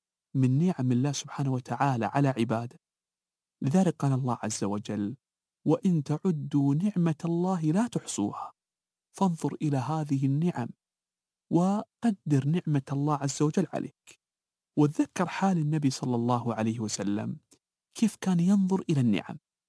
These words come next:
يجد أن نعم الله عليه عظيمة، فيكثر من الطاعات إكثاراً عظيماً، يقوم الليل حتى تتفطر قدماه، يكلمون النبي صلى الله عليه وسلم: "لماذا تصنع هذا؟"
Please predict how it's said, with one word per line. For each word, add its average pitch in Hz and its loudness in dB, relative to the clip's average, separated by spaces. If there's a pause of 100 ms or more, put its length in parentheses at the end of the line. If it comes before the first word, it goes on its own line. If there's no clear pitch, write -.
(540)
يجد 165 2
أن 135 2
نعم 143 0
الله 127 2
عليه 127 0
عظيمة، 117 0 (760)
فيكثر 233 -2
من 202 2
الطاعات 180 -2 (220)
إكثاراً 196 0 (100)
عظيماً، 127 0 (680)
يقوم 156 2
الليل 135 2 (480)
حتى - -4
تتفطر 165 -4
قدماه، 135 -2 (580)
يكلمون 175 2
النبي 202 4
صلى 170 -2
الله 170 0
عليه 165 2
وسلم: 185 0 (1300)
"لماذا 190 4
تصنع - -2
هذا؟" 120 -4